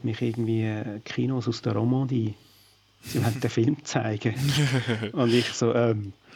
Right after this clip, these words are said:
Speaker 1: äh, ja, okay. <laughs> Und ich ha-, ich meine, du brauchst ja irgendwie eine französische Untertitel, die Version
Speaker 2: Ja.
Speaker 1: zumindest, oder? Und dann ich so: „Ja, Scheisse, wo, wo komme ich das her über?“ <laughs> Die, die Deutschen haben nicht reagiert, weil die sind halt einfach fixiert gewesen auf, auf den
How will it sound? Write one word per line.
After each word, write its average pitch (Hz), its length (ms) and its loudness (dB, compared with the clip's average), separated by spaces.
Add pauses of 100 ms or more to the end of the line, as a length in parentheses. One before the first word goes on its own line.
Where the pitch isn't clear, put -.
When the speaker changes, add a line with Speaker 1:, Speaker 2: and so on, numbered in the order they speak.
(380)
Speaker 1:
äh, 131 120 2
ja, 120 640 4
okay. 127 500 2 (260)
<laughs> - 600 -6
Und 120 100 -4
ich 117 120 -2
ha-, 127 140 2
ich - 140 -10
meine, 113 380 2
du 113 80 -12
brauchst 110 280 -2
ja 107 80 0
irgendwie 104 200 -2
eine 98 120 -6
französische 107 600 -4
Untertitel, 107 520 -4
die 113 120 -2
Version 113 500 2
Speaker 2:
Ja. - 20 -6
Speaker 1:
zumindest, 117 580 0
oder? 113 300 0 (680)
Und 131 160 -4
dann 113 80 2
ich 101 100 -6
so: - 120 -6
„Ja, 87 120 -8
Scheisse, - 440 -6
wo, - 380 -14
wo - 60 -12
komme 107 160 -4
ich 104 80 -6
das - 180 -6
her 107 220 -2
über?“ 117 380 2 (500)
<laughs> - 480 -8
Die, 120 80 -4
die 123 340 0
Deutschen 123 200 0
haben 110 80 2
nicht 110 140 2
reagiert, 113 440 2
weil 113 80 2
die 110 60 0
sind 104 200 0
halt 110 140 -2
einfach 104 320 -4
fixiert 113 520 -2
gewesen 117 180 -2
auf, - 260 -8
auf 113 120 -8
den - 120 -12